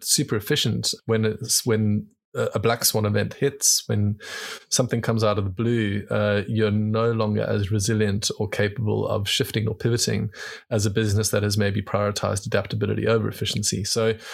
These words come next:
what we're saying here is that there are a number of tools and strategies that you can use to maybe build in some kind of adaptability into your organizational model, to build some kind of adaptability into your business model, uh,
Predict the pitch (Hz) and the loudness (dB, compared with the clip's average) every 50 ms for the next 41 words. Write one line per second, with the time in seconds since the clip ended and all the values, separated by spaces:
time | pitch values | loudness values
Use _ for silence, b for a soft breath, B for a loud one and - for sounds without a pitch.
0 | B B B - 135 147 143 123 110 - - 113 120 123 123 110 95 107 101 98 | B B B 0 0 2 2 2 2 2 2 2 2 2 0 0 2 2 2 2
1 | 98 101 98 - _ _ b b b b b b b b - - 127 117 107 - | 0 -2 -4 -8 _ _ b b b b b b b b -10 -4 -2 -2 0 2
2 | 123 110 110 107 113 110 110 107 110 110 110 110 110 104 101 101 - - 131 113 | 2 0 2 2 0 0 2 2 0 0 2 0 0 0 -2 -2 -2 0 0 2
3 | 113 107 110 107 - - 104 107 107 104 117 113 113 - - - - 113 110 - | 2 2 2 2 2 2 2 2 0 0 -2 -2 -2 -2 -4 -4 -2 -4 -2 0
4 | - 110 110 104 117 113 113 113 110 107 104 101 - - B B B B B B | 0 0 2 2 2 2 2 2 0 2 2 2 0 0 B B B B B B
5 | - - 117 117 120 120 117 107 101 - 120 117 117 110 113 107 104 - - 123 | -6 -2 0 2 2 2 0 0 0 0 0 0 2 2 0 2 2 2 2 2
6 | 120 117 - 117 107 104 101 104 98 107 107 - - 104 104 104 110 107 - - | 0 0 0 0 0 0 0 2 0 0 0 0 0 0 0 0 0 0 0 0
7 | 117 113 113 113 - - 107 107 107 110 113 101 101 104 104 104 104 - - - | 0 0 0 0 0 0 0 0 0 0 0 0 0 0 0 0 0 0 0 -2
8 | - 110 110 113 131 135 143 139 135 135 131 B B B B B B B - - | -2 -2 -2 0 0 0 2 0 0 -2 -2 B B B B B B B -6 -4
9 | 113 101 107 110 107 107 104 - - 110 107 - - 107 107 107 107 113 113 - | -2 0 0 0 2 0 0 0 0 -2 -2 -2 -2 0 0 0 -2 -2 -2 0
10 | 110 107 104 104 - 113 107 107 107 110 - - 110 104 - 107 107 101 - - | 0 0 0 0 -2 -2 -2 0 0 0 0 -2 -2 -2 -2 -2 0 0 -2 -2
11 | 110 107 104 107 107 107 110 - - 117 113 107 107 110 113 - 127 127 131 127 | 0 0 0 0 0 0 0 -2 -2 0 0 0 0 0 0 0 0 0 0 0
12 | - - 117 113 113 117 113 117 113 110 B B B B B B B B _ - | 0 0 0 0 0 0 0 0 -2 -4 B B B B B B B B _ -4
13 | 117 107 104 104 104 104 107 104 104 113 113 113 117 | -2 0 0 2 2 2 2 2 2 2 0 0 -2